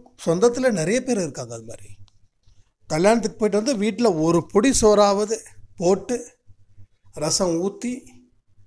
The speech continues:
ஊ-, க-, கடிச்சிக்க ஏதாவது ஊறுக்காய், நார்த்தங்காய் ஊறுக்காய் இங்க ரொம்ப ஃபேமஸ் நம்ம வீட்டுல. அந்த ஊறுக்காய், அதாவது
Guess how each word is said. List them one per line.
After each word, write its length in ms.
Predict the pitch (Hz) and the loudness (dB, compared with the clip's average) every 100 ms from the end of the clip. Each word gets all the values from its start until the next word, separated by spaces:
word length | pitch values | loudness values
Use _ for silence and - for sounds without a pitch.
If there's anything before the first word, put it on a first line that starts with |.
| _ _ _ _ _ _ _ _ _ - - - - 139 143 | _ _ _ _ _ _ _ _ _ -20 -20 -20 -20 -18 -6
ஊ-, 220 | 165 208 | 2 2
க-, 300 | 202 165 160 | 2 -2 0
கடிச்சிக்க 380 | 156 180 185 233 | 0 0 0 0
ஏதாவது 280 | 180 180 202 | 2 4 2
ஊறுக்காய், 380 | 175 185 - - 147 | 0 -2 -2 -8 -2
நார்த்தங்காய் 500 | 165 185 214 202 175 | -2 0 2 4 4
ஊறுக்காய் 260 | 165 190 | 2 0
இங்க 100 | 160 | 0
ரொம்ப 180 | 151 175 | -4 -6
ஃபேமஸ் 540 | - - 185 208 165 - - | -6 0 0 0 0 -2 -2
நம்ம 260 | 139 143 135 | -8 -8 -6
வீட்டுல. 320 | 147 160 139 - _ _ _ _ _ _ - _ - _ - | -6 -6 -8 -12 _ _ _ _ _ _ -20 _ -20 _ -16
அந்த 200 | - 151 147 | -8 -2 0
ஊறுக்காய், 460 | 156 160 160 - - - - | 0 -2 -6 -12 -16 -20 -8
அதாவது 340 | 156 180 190 | 2 4 4